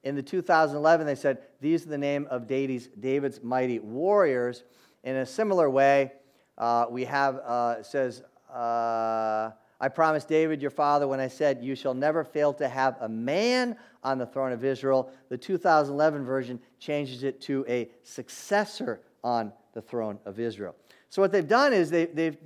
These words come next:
taken a, uh, a gender-specific word and translated as a gender-neutral word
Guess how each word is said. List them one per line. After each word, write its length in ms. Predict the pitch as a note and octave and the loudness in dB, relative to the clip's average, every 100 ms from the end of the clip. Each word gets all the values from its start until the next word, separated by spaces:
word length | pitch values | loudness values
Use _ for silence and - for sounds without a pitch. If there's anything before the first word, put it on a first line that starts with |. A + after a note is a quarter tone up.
| D3 | -6
taken 420 | G#3+ G#3 G#3 F#3 - _ - | -2 0 0 -2 -10 _ -2
a, 300 | D#3 D#3 - | 2 2 0
uh, 380 | C#3+ C#3 C3+ C3+ A#2+ - - _ _ _ - | 2 4 4 2 0 -16 -20 _ _ _ -4
a 160 | D3 C3+ | -4 -4
gender-specific 1600 | A2 E3+ G#3 G#3 G3 - - E3+ - - C4+ C#4 B3 G#3 - - _ _ _ _ | -2 0 4 4 4 0 -6 -6 -6 -8 -4 -4 2 2 2 -8 _ _ _ _
word 540 | D3 D#3 D#3 D3+ D#3 D3+ - - | 2 6 6 6 2 -4 -14 -4
and 340 | D3 D3+ D3 - | 0 0 -2 -12
translated 720 | - F#3+ G#3 G#3 E3 D3+ D3 C#3 - | -12 -2 0 2 2 4 2 0 -6
as 260 | D3 D#3 C#3 | 2 2 2
a 120 | D3+ | -4
gender-neutral 1300 | B2+ G#2+ D#3+ E3 D#3+ D#3 - - C3+ A#3 C#4 - E3 C3+ | -4 -4 -2 0 2 0 -2 -10 0 2 2 0 0 2
word 420 | C3 C3 C3 B2+ | 2 2 0 -2